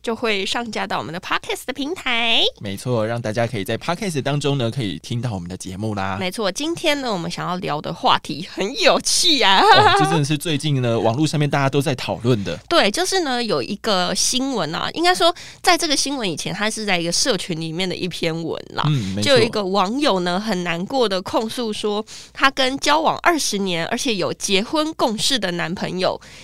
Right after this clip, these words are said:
Speaker 1: 协议呢，一起租了房子。
Speaker 2: 对。
Speaker 1: 结果呢，被分手之后才发现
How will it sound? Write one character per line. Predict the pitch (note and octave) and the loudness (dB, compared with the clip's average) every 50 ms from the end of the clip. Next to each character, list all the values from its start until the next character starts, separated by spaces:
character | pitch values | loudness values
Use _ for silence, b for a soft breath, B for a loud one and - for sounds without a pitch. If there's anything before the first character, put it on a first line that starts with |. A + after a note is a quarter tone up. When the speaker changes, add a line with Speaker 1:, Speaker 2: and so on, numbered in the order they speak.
| B B | B B
Speaker 1:
协 | - - A#3+ A#3 A#3+ | -2 2 4 4 4
议 | - D#4 E4+ C#4+ | 4 2 2 2
呢， | C4 A3+ G3+ G3+ | 2 0 -2 -2
一 | A3 C4 C4+ | -2 -4 -4
起 | - - G3 F3 E3+ | -4 -4 -6 -6 -6
租 | - - A#3 A3+ | -6 -6 -4 -2
了 | G3+ E3 | -2 -2
房 | F#3 - E3+ C#3+ D#3 D#3 D3+ | -2 -4 -6 -8 -8 -8 -10
子。 | - - D#3 - - - _ | -10 -10 -10 -10 -12 -12 _
Speaker 2:
对。 | - C#3 A#2+ G#2 F2+ E2+ D2 - _ - | -4 -2 -2 -2 -4 -8 -12 -14 _ -2
Speaker 1:
结 | - A#3+ | -2 -2
果 | A#3 - C#4+ A#3+ | 0 0 0 -2
呢， | G#3 G3 F#3+ F#3 F#3 F#3 G3 - | 0 -2 -4 -4 -6 -6 -6 -4
被 | - C4 G#3+ | -2 -2 -2
分 | A3 - G#3 G#3 A3 | 0 -2 -2 -2 -2
手 | - F#3 D#3 | -4 -6 -6
之 | E3 - | -6 -4
后 | F#3 G3+ | -4 -4
才 | G3 G3 D#3+ | -4 -6 -6
发 | E3+ - F3 G3 | -6 -6 -6 -4
现 | G#3+ G3 F3 | -4 -6 -6